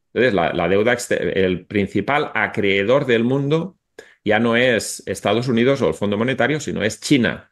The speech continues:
ahora mismo, ¿no? Entonces, eh, esa es una relación imperialista, de dominación imperialista. Claro, China, hasta el momento, no utiliza fuerzas militares,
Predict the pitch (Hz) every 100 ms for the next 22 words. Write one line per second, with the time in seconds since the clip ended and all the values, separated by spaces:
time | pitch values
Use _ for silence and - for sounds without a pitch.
0 | _ 80 85 90 80 - 69 - - 104
1 | 127 - - - - 78 98 107 - -
2 | 85 80 80 90 117 104 101 101 104 98
3 | 135 143 92 92 80 92 135 - 73 85
4 | 82 87 73 - - 95 87 85 92 113
5 | - - - - _ - 143 107 - 156
6 | 143 151 160 _ _ - 107 - 120 123
7 | 120 113 117 143 - _ _ - 104 120
8 | 127 120 131 143 120 101 90 85 - 113
9 | 110 104 95 107 95 92 120 95 78 -
10 | -